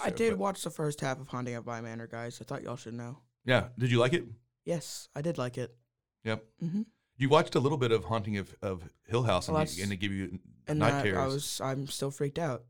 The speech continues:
Speaker 2: <laughs>
Speaker 1: when I go to bed. Yes.
Speaker 2: It's funny because that Haunting of Hill House was actually a terrifying, I thought, show. But the next two s-, things that he's made have been more, like,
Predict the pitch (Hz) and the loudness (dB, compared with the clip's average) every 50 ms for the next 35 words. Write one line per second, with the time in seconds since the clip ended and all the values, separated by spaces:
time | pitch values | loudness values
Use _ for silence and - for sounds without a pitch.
0 | _ _ - - - 208 208 - - - - 175 175 - 139 156 135 131 - 135 | _ _ -12 2 4 4 4 4 2 0 0 0 0 2 0 0 0 -2 -4 -6
1 | 127 123 - - - 151 147 127 117 - - - - - 156 147 139 - - - | -6 -6 -8 -6 -4 -2 -2 -2 -4 -8 -12 -18 -14 -10 -8 -6 -6 -6 -8 -4
2 | - - 127 120 - 165 180 196 170 147 127 - 139 127 101 95 131 151 - - | 0 0 0 4 6 6 6 8 6 4 4 4 4 2 4 6 4 4 4 2
3 | - - - _ - - - - - 143 165 175 147 113 117 135 127 117 90 92 | -2 -16 -20 _ -20 -20 -12 0 2 4 6 6 6 6 6 6 6 4 4 4
4 | 110 107 - 87 85 - - - 120 113 107 - 87 85 78 78 78 95 101 95 | 2 0 0 -2 -6 -6 0 4 6 6 6 4 2 0 0 0 0 0 0 0
5 | - 85 80 78 - - - _ _ _ _ - - - 107 95 82 78 80 - | 0 0 0 -2 -2 -6 -12 _ _ _ _ -6 0 2 2 4 2 0 -4 -8
6 | _ _ _ _ _ _ _ _ - 117 113 117 120 120 120 131 151 120 - - | _ _ _ _ _ _ _ _ 2 2 4 4 4 4 6 4 4 2 0 -4
7 | - - 135 117 - - - - - - - - - 113 120 117 104 110 107 98 | 0 2 2 2 2 0 -4 -8 -10 -14 -18 -12 -2 0 2 2 2 2 0 2
8 | 95 107 104 101 92 104 101 95 92 104 107 107 101 87 85 85 - | 2 2 2 2 0 0 0 2 2 2 2 2 2 0 -2 -4 -6